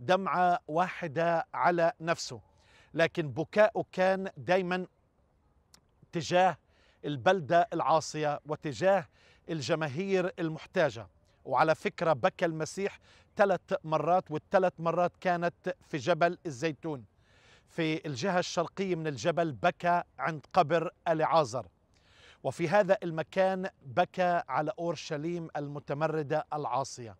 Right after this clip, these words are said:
وفي بستان جتسمان أسفل هذا الجبل بكى طبعًا قبل الصليب، لأنه كان يجاهد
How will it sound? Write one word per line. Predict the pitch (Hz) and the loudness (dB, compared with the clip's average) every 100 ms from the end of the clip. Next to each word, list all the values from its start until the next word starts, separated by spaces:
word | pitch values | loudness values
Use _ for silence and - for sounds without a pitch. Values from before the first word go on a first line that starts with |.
| _ _ _ _ - | _ _ _ _ -12
وفي | 127 156 | -8 -6
بستان | 139 - - 190 190 190 - | -8 -6 0 2 2 -4 -10
جتسمان | 135 156 - 165 170 170 156 | -8 -10 -8 -10 -8 -8 -6
أسفل | 175 - - 160 156 - | -8 -8 -4 -4 -4 -6
هذا | 131 156 135 151 160 | -2 -2 -2 -4 -4
الجبل | 123 156 165 190 - _ _ _ _ - | -4 -2 -2 -4 -8 _ _ _ _ -10
بكى | 110 175 - 180 180 - _ _ _ _ | -2 -2 0 2 2 -2 _ _ _ _
طبعًا | 180 143 131 160 156 - | 2 4 4 2 -2 0
قبل | 185 156 160 160 160 _ | 2 2 0 0 -2 _
الصليب، | 190 - - 170 160 165 120 - | -12 -12 -2 0 2 0 -4 -8
لأنه | 151 165 160 135 143 | -6 -4 -4 -6 -4
كان | 180 170 | -2 -2
يجاهد | 156 143 123 175 147 156 143 | -2 -4 0 0 -2 -6 -6